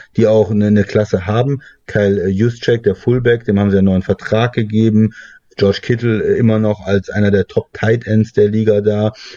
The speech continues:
Wir haben geguckt, dass sie auch wieder in die, äh, O-Line investieren. Wir haben mit dem Trent Williams-Deal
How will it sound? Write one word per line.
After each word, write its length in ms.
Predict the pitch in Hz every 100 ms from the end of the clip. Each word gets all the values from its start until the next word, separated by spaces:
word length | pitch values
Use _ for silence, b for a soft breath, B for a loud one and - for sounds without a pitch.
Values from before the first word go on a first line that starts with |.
| B
Wir 80 | 101
haben 340 | 110 104 - - - _ _ _ _ _ - -
geguckt, 340 | 101 - 123
dass 120 | 113
sie 100 | 117
auch 120 | 110 107
wieder 200 | 104 101
in 120 | 101
die, 140 | 98 98
äh, 260 | 104 98
O-Line 420 | 90 113 117 110
investieren. 680 | 104 98 95 - 139 135 131 B B B
Wir 100 | 107
haben 80 | 110
mit 80 | 101
dem 140 | 101
Trent 280 | - 113 98
Williams-Deal 880 | 101 120 120 110 - 123 120 117